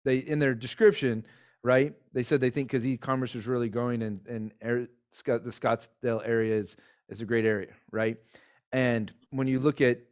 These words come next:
that decision, they bought a property right after a builder was done building it, which is the worst time for you really to, to, to buy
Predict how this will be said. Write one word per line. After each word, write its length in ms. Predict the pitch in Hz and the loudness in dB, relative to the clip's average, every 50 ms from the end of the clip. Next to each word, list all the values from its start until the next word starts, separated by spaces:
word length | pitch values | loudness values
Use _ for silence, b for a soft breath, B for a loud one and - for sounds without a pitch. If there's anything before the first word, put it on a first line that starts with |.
| _ - | _ -4
that 240 | 117 131 135 135 131 | 0 2 2 2 0
decision, 460 | 135 123 - - 147 135 127 135 123 | -4 -6 -2 0 0 0 0 0 0
they 80 | 120 | 0
bought 300 | 117 110 123 120 123 117 | 0 2 4 4 4 4
a 40 | 117 | 2
property 400 | - - 135 127 123 131 123 117 | 0 0 0 0 0 0 -2 -2
right 220 | 113 117 117 123 123 | 0 2 2 4 2
after 380 | 120 117 - - 113 110 107 | 2 0 0 -2 0 0 0
a 40 | 104 | -2
builder 320 | 95 98 123 123 113 117 113 | -2 -2 -4 -2 -2 -2 -2
was 180 | 110 110 - | 0 -2 -2
done 220 | - 120 113 107 101 | -2 -2 -6 -6 -4
building 320 | 113 120 117 117 117 113 | -4 -4 -2 -2 -4 -6
it, 120 | 117 113 107 | -6 -6 -6
which 200 | 113 113 - - | -8 -10 -10 -12
is 100 | 101 95 | -16 -10
the 100 | - 107 | -10 -8
worst 300 | 98 113 120 120 117 - | -6 -4 -6 -6 -6 -8
time 280 | - 120 113 113 110 107 b b b b b b b - | -8 -6 -6 -6 -8 -10 b b b b b b b -8
for 80 | 113 107 | -6 -4
you 80 | 107 | -2
really 260 | 107 120 127 123 120 107 | 0 0 2 2 0 -2
to, 340 | 92 - - 117 107 101 98 | -4 -6 -4 -2 -2 -2 -4
to, 240 | - - 110 104 - - - | -6 -6 -6 -6 -6 -8 -10
to 80 | - | -10
buy 400 | 107 92 107 110 110 110 113 117 | -8 -4 0 0 2 2 0 0